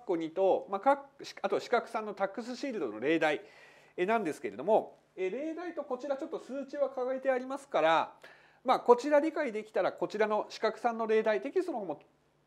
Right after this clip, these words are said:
は理解できると思いますので、この実際数字でもちょっと流れを追っていただきたいんですが、まずは、えー、タックスシールドの括弧二の、えー、考慮し-、考慮したキャッシュフローの計算方法が二通り載ってますよね。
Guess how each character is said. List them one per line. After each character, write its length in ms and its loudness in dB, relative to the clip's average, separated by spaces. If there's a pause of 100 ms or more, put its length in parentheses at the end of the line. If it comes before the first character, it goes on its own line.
(140)
は 140 4
理 160 -6
解 160 10
で 120 -2
き 60 -8
る 120 -2
と 60 0
思 120 -4
い 60 -8
ま 100 -6
す 80 -14
の 100 -10
で、 300 2 (220)
こ 100 -2
の 80 -2
実 120 -2
際 200 0
数 200 -8
字 80 -8
で 60 -4
も 120 -6
ち 60 -6
ょ 20 -2
っ 20 2
と 80 2
流 60 -4 (180)
れ 80 6
を 160 4
追 40 -4
っ 60 -12
て 120 -4
い 80 -4
た 100 0
だ 100 0
き 100 -12
た 120 0
い 60 -8
ん 80 -14
で 80 -18
す 100 -16
が、 300 4 (760)
ま 200 4
ず 100 -2
は、 420 6
え 120 2
ー、 40 -2
タ 120 6
ッ 60 6
ク 180 -4
ス 120 -4
シ 180 0
ー 40 -2
ル 80 -2
ド 120 2
の 300 6
括 220 4
弧 160 2
二 100 -6
の、 240 -2 (280)
え 140 -2
ー、 40 -4
考 160 8
慮 140 6
し-、 100 -12
考 160 8
慮 160 6
し 100 -6
た 140 2
キ 100 2
ャ 40 6
ッ 20 0
シ 100 0
ュ 40 0
フ 80 4
ロ 80 -2
ー 20 0
の 100 -6
計 200 2
算 160 -4
方 180 -2
法 100 -4
が 180 -10
二 160 -8
通 100 -2 (120)
り 80 -8
載 100 -10
っ 40 -12
て 80 -10
ま 100 -8
す 60 -16
よ 100 -14
ね。 140 -20